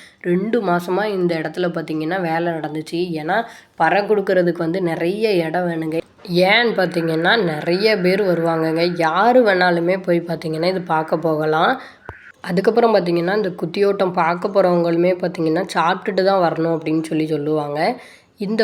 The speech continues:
கோயில் மாதிரி இந்த கட்டியிருக்காங்கல்ல, இந்த மாதிரிலாம் கட்டி ஏழு நாள் பார்த்தீங்கன்னா, இங்க வந்து பூஜை நடக்கும். குத்தியோட்டமும் பார்த்தீங்கன்னா, இவங்க வந்து ஏழு நாள் வந்து பண்ணியிருந்தாங்க.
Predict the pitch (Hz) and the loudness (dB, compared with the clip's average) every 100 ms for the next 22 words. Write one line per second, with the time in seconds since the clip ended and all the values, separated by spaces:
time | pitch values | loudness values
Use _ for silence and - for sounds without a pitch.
0 | 202 190 208 226 214 196 196 190 170 165 | 0 2 4 4 2 0 0 0 0 0
1 | 165 170 170 165 160 160 156 156 160 170 | 0 -2 -2 -2 0 0 0 0 0 -2
2 | 185 180 160 - 175 208 - 170 175 208 | -2 -2 -2 -2 -2 -2 -2 0 4 4
3 | 240 202 175 190 175 156 160 160 170 156 | 4 2 2 2 -2 -2 -2 0 -2 -2
4 | 156 165 160 175 180 165 147 143 160 180 | -4 -4 2 2 2 0 -2 -6 0 0
5 | 269 - - - _ _ _ - 220 185 | 0 -4 -20 -20 _ _ _ -6 -6 0
6 | 247 240 208 208 214 185 175 170 160 175 | 4 4 4 -2 0 0 2 0 0 0
7 | 208 180 170 170 165 196 175 180 196 196 | 0 0 0 0 0 0 2 2 2 2
8 | 175 185 170 165 165 156 156 160 156 147 | 2 2 0 -2 -4 -2 -2 -2 -2 0